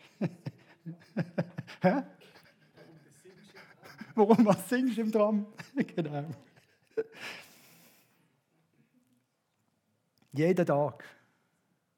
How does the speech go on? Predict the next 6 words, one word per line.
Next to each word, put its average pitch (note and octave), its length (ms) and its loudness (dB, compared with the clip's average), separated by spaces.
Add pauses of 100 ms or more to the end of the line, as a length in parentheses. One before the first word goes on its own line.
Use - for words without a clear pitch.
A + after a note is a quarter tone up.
(580)
freue C#3+ 360 -6
dich C3+ 240 -10
Welt, A2+ 480 -16 (600)
dein A2+ 240 -12
Retter A#2+ 320 -16
kommt. - 540 -20